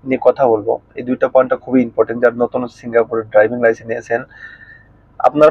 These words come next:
প্রফেশনালি সিঙ্গাপুরে ড্রাইভিং লাইসেন্স নিয়েছেন, কিন্তু বাংলাদেশে আপনারা কখনো গাড়ি চালাননি, চালাইছেন হয়তো, just আপনি একটু শিখার ক্ষেত্রে হয়তো চালাইছেন, বা কেউ চালাইছে, কেউ চালায়নি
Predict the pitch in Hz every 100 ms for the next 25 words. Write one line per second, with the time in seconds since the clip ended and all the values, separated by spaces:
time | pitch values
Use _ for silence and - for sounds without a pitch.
0 | - 160 - 165 175 311 - 151 151 160
1 | 151 147 131 117 127 131 139 131 143 127
2 | 123 120 139 127 - - 135 - 139 139
3 | - 123 131 131 127 131 120 123 113 127
4 | 123 113 110 101 98 - - - - -
5 | 165 202 277 220 175 175 156 165 - -
6 | 147 131 - 147 147 156 143 139 - 127
7 | 120 123 131 - 117 113 127 131 120 117
8 | 131 123 120 120 - 131 120 117 117 127